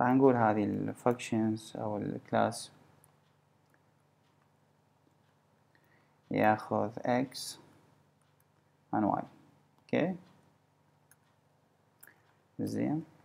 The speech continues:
ال X راح تكون equal to X، وال Y راح تكون equal to Y. أوكي.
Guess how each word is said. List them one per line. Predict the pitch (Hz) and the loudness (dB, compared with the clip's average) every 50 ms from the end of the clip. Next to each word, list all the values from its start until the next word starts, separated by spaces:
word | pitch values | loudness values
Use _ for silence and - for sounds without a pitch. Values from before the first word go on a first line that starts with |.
| _ _ _ _ _ _ _ _ _ _ _ _ _ _ - _ _ _ _ _ _ _ _ _ _ _ _ _ _ _ _ _ _ _ _ _ _ _ - - _ _ - - - _ - - _ - - - - - | _ _ _ _ _ _ _ _ _ _ _ _ _ _ -20 _ _ _ _ _ _ _ _ _ _ _ _ _ _ _ _ _ _ _ _ _ _ _ -20 -20 _ _ -20 -20 -20 _ -20 -20 _ -20 -20 -20 -14 -10
ال | - - - 117 135 143 | -4 0 4 4 4 4
X | - - - - - - - - - - - - - - | 2 -4 -10 -12 -14 -18 -20 -20 -20 -20 -20 -16 -8 -4
راح | - 107 107 | -2 -2 -2
تكون | - - - 107 107 107 - 107 | -4 0 2 2 2 2 0 -2
equal | - - - 107 - - | -6 -6 -8 -8 -8 -6
to | - 92 | -4 -2
X، | - - - - - - - - - - - - - _ _ _ _ _ _ _ _ _ _ _ _ _ _ _ _ _ _ _ - | 0 0 -2 -2 -6 -10 -14 -14 -16 -20 -20 -20 -20 _ _ _ _ _ _ _ _ _ _ _ _ _ _ _ _ _ _ _ -4
وال | 113 104 107 | -2 -2 0
Y | 107 107 107 107 107 107 110 110 | 0 2 2 2 2 0 -2 -4
راح | 107 - | -6 -8
تكون | - - - - - - - 110 113 - - - _ _ - - | -12 -14 -10 -8 -6 -6 -6 -6 -10 -12 -20 -20 _ _ -16 -14
equal | 120 120 - - - 101 113 - - | -14 -14 -10 -6 -4 -4 -4 -6 -6
to | - 110 107 - - - - _ - - | -6 -4 -4 -4 -6 -8 -14 _ -8 -6
Y. | - - - - - _ _ _ _ _ _ _ _ _ _ _ _ _ _ _ _ _ _ _ _ _ _ _ _ _ _ _ _ - - - - _ _ _ _ - | -4 -4 -6 -8 -14 _ _ _ _ _ _ _ _ _ _ _ _ _ _ _ _ _ _ _ _ _ _ _ _ _ _ _ _ -20 -20 -20 -20 _ _ _ _ -4
أوكي. | 113 117 135 147 175 | -2 2 2 2 2